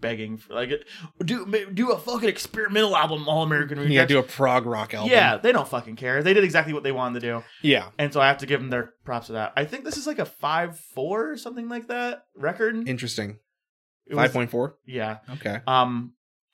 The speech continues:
Speaker 1: uh, we'll get to it here in a second, but I have this process of, like, when I'm trying to determine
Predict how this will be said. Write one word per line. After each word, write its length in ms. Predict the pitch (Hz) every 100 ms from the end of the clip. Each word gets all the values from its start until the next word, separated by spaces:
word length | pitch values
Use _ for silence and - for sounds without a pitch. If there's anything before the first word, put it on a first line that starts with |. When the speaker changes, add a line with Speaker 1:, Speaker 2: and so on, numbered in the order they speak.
| - -
Speaker 1:
uh, 200 | 151 147
we'll 100 | 156
get 140 | 165 185
to 80 | 190
it 60 |
here 100 | 170
in 80 | 160
a 40 | 135
second, 360 | 123 131 143
but 100 | 127
I 80 | 139
have 200 | 156 147
this 140 | 131
process 600 | - - 135 139 165 160
of, 420 | 107 127 123 113 123
like, 200 | 123 117
when 200 | 120 143
I'm 100 | 151
trying 160 | 151
to 60 | 135
determine 540 | 113 131 127 131 131